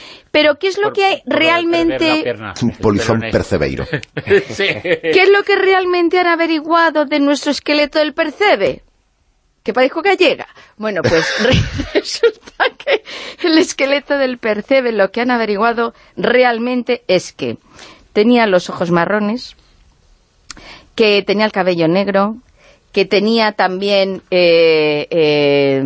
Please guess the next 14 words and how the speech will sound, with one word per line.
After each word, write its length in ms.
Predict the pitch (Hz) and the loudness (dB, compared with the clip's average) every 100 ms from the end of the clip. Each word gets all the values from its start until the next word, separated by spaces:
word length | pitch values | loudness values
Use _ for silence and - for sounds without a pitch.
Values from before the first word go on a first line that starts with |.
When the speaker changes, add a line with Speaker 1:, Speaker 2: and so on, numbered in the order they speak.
| 135 127 | -2 -2
Speaker 1:
uno 220 | 214 190 | 0 0
sesenta 520 | 180 175 196 175 165 | 0 -2 0 -2 0
de, 360 | 156 151 143 139 | -2 0 0 -2
de, 840 | 143 147 143 139 135 135 131 131 - | -2 0 4 4 4 2 2 0 -4
de, 960 | 143 147 139 135 135 131 131 127 135 - | -4 2 4 4 4 2 2 0 -2 -6
de 180 | 139 143 | -2 -2
altura, 400 | 147 294 349 415 - _ - | 2 2 4 2 -4 _ -20
Speaker 3:
De 60 | |
altura. 260 | - - - _ _ _ _ | -20 -20 -20 _ _ _ _
Speaker 1:
y 140 | 233 208 | -2 0
que 180 | 202 | -2
tenía 480 | 190 190 202 220 220 | 0 -2 0 2 0
también, 680 | 220 220 226 240 254 269 294 - | 2 0 2 2 2 2 0 2
eh, 800 | 165 151 147 143 139 135 135 | 2 4 4 4 2 2 0